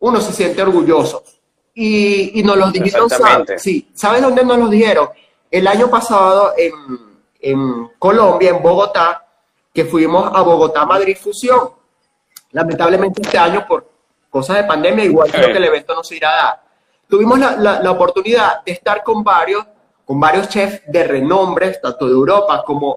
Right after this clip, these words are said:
Speaker 1: como de, de Latinoamérica, específicamente de, de Colombia, y, y le preguntábamos el caso de los cocineros venezolanos. Y ellos decían que no han tenido mejor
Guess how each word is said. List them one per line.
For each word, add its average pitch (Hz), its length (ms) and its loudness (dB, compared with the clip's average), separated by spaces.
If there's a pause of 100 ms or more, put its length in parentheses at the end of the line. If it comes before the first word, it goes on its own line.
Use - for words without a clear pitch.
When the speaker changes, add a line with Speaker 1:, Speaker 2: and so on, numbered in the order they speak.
Speaker 1:
como 139 240 -4
de, 135 200 -4
de 135 80 -6
Latinoamérica, 147 600 -4
específicamente 185 960 -6
de, 143 360 0
de 131 100 -10
Colombia, 175 600 0 (840)
y, 190 1200 2
y 190 80 0
le 185 120 4
preguntábamos 170 720 0
el 185 120 0
caso 185 320 -4
de 220 100 -2
los 202 120 -2
cocineros 196 440 -10
venezolanos. 208 760 -4 (1700)
Y 196 120 0
ellos 202 220 2
decían 208 360 -2
que 214 100 -2
no 196 140 0
han 202 120 -2
tenido 208 540 0
mejor 196 760 0